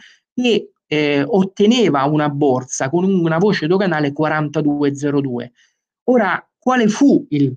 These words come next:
problema da affrontare? Qualche ufficio doganale, vedendo buona parte delle componenti come espressione alla fine di un prodotto finito, ha, eh, ipotizzato la possibilità di ricorrere alla regola due A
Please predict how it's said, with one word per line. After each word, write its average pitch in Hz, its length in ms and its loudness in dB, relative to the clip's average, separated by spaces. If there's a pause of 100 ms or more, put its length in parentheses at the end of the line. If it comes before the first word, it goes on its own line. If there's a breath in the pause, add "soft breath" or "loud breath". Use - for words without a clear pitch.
(120)
problema 147 500 -4
da 143 120 -4
affrontare? 139 1000 -8 (200)
Qualche 254 440 0
ufficio 165 360 2
doganale, 139 600 0
vedendo 165 960 -2
buona 160 420 -4
parte 170 480 -6
delle 139 180 0
componenti 147 880 -4
come 165 380 0
espressione 160 880 -4
alla 143 160 -4
fine 175 300 -2
di 147 320 -6
un 170 280 2 (440 loud breath)
prodotto 160 420 -4
finito, 143 540 -8 (380 soft breath)
ha, 190 300 -4
eh, 151 160 -2
ipotizzato 208 920 2
la 147 100 0
possibilità 180 800 0
di 160 180 0
ricorrere 139 640 0
alla 143 160 -2
regola 156 320 -2
due 190 240 0
A 135 160 -2